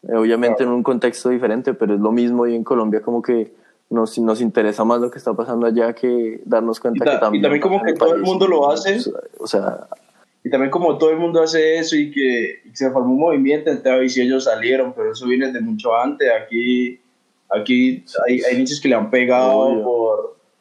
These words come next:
Speaker 2: por hacer nada, ¿me entendés? Que uno, uno respeta la ley, pero es
Speaker 1: Obvio.
Speaker 2: que hay, hay manes que son muy atrevidos, entonces uno también ya dice, "No, pues, no, no".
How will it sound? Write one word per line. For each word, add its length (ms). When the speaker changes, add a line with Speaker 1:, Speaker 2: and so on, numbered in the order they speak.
Speaker 2:
por 120
hacer 240
nada, 260
¿me 120
entendés? 500
Que 260
uno, 180
uno 180
respeta 440
la 140
ley, 200
pero 140
es 80
Speaker 1:
Obvio. 60
Speaker 2:
que 60
hay, 200
hay 200
manes 240
que 100
son 100
muy 100
atrevidos, 580
entonces 260
uno 100
también 340
ya 140
dice, 160
"No, 160
pues, 180
no, 140
no". 140